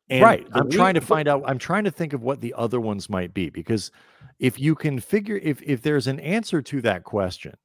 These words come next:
Speaker 2: then the, the solution to the
Speaker 1: Well,
Speaker 2: third, to the
Speaker 1: okay,
Speaker 2: first
Speaker 1: look.
Speaker 2: quarter doesn't require the sledgehammer of, of
Speaker 1: Here's a
Speaker 2: punting
Speaker 1: big, okay, you
Speaker 2: completely
Speaker 1: want
Speaker 2: on
Speaker 1: another
Speaker 2: your
Speaker 1: big re-
Speaker 2: offense, which is what they're doing.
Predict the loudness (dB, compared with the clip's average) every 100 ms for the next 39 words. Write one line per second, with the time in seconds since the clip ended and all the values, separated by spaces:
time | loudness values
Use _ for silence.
0 | _ _ _ _ _ -12 0 2 2 0
1 | -4 -10 _ _ _ -2 0 0 -2 -4
2 | -2 -2 2 2 4 4 2 0 -4 -6
3 | -4 -4 0 -2 -2 -8 0 4 6 4
4 | -2 -2 2 4 6 6 4 6 8 8
5 | 4 -2 _ 6 8 8 2 0 -2 -2
6 | -4 0 2 4 2 0 -4 _ _ 2
7 | 2 2 -2 2 2 2 0 0 0 -2
8 | -4 0 2 2 0 -6 -18 _ _ _
9 | _ -4 2 2 0 -8 4 6 6 6
10 | 4 4 0 0 2 2 4 6 6 6
11 | 6 8 8 6 0 0 -2 0 2 6
12 | 6 4 2 0 -2